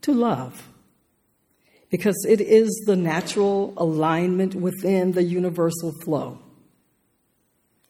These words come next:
Love and fear are the only real emotions that correspond with two metaphysical of expansion and contraction,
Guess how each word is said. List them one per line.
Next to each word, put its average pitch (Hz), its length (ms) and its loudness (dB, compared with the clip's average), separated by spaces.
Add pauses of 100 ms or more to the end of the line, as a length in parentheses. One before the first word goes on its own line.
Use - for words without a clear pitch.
(380)
Love 170 720 0 (600)
and 165 200 0 (140)
fear 143 640 0 (420)
are 170 140 -2
the 170 180 0
only 220 460 0
real 226 440 2
emotions 208 920 0
that 147 220 0
correspond 190 920 0
with 156 140 0 (680)
two 254 300 4
metaphysical 196 1200 0 (1700)
of 175 180 0
expansion 190 840 0
and 175 240 -4
contraction, 143 840 -4